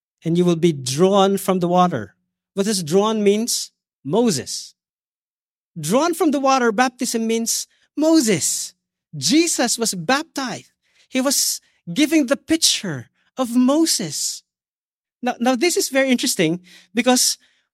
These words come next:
when people read the book of Luke, they have no other thoughts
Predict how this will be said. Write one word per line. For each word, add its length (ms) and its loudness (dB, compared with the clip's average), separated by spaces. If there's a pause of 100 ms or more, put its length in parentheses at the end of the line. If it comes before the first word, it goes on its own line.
when 180 2
people 480 2 (200)
read 340 0
the 80 0
book 260 -2
of 200 -2
Luke, 300 -2 (120)
they 140 -4
have 240 -4
no 280 0
other 260 -2
thoughts 640 -4